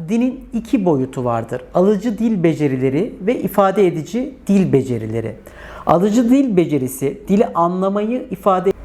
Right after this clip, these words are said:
eder. İfade edici dil becerisi ise anladığımızı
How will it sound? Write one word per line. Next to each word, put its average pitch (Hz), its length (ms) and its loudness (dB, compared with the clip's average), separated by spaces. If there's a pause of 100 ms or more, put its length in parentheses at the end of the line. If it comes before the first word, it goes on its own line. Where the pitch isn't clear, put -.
(460)
eder. 147 480 2 (220)
İfade 202 800 2
edici 165 360 0
dil 226 300 0
becerisi 139 680 -2
ise 165 460 0 (420)
anladığımızı 208 920 2